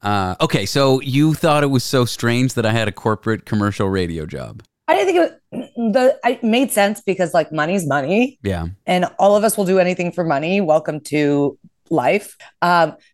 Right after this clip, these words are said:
Speaker 2: but it's weird that it was, it had so many weird, strict, like,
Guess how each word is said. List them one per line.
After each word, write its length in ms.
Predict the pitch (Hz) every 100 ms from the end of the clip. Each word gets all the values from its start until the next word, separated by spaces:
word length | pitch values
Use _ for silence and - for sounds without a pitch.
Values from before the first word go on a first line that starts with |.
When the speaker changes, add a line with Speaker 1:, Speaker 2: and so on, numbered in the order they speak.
| _
Speaker 2:
but 80 | 208
it's 180 | 233 214
weird 300 | 214 247 247
that 120 | 233
it 60 |
was, 160 | 208 202 185
it 60 |
had 180 | 202 190
so 540 | - - 180 190 214
many 280 | 240 269 277
weird, 460 | 226 156 208 208 185
strict, 960 | - - - 156 151 165 - _ - - _ _ _
like, 420 | 165 170 156 -